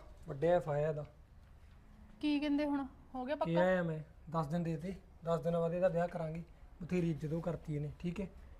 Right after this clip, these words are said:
Speaker 2: ਠੀਕ ਆ।
Speaker 1: ਕਹਿ ਦੀ ਇਹਨੂੰ ਨਾਲੇ ਵੀ ਦਸ ਦਿਨਾਂ ਤੱਕ ਤੇਰਾ ਵਿਆਹ ਹੈ, ਰਿਸ਼ਤਾ ਮੈਂ ਪੱਕਾ ਕਰਿਆ ਆ।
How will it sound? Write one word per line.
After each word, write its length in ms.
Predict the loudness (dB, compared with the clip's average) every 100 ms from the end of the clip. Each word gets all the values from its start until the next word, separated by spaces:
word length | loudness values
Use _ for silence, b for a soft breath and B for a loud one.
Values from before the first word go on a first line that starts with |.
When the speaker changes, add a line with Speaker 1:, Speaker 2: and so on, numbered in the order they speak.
| -18 -18 -16 -6
Speaker 2:
ਠੀਕ 280 | -6 -4
ਆ। 80 | -8 -10 -2
Speaker 1:
ਕਹਿ 160 | 2 4
ਦੀ 100 | 4
ਇਹਨੂੰ 240 | 4 4
ਨਾਲੇ 200 | 2 0 -4 -16 -18 -18 -10
ਵੀ 80 | -4
ਦਸ 220 | 2 4
ਦਿਨਾਂ 200 | 6 6
ਤੱਕ 180 | 6 4
ਤੇਰਾ 200 | 2 2
ਵਿਆਹ 220 | 4 4
ਹੈ, 200 | 4 4 -4 -16 -6
ਰਿਸ਼ਤਾ 300 | -6 0 6
ਮੈਂ 100 | 6
ਪੱਕਾ 300 | 4 0 2
ਕਰਿਆ 320 | 6 6
ਆ। 40 | 6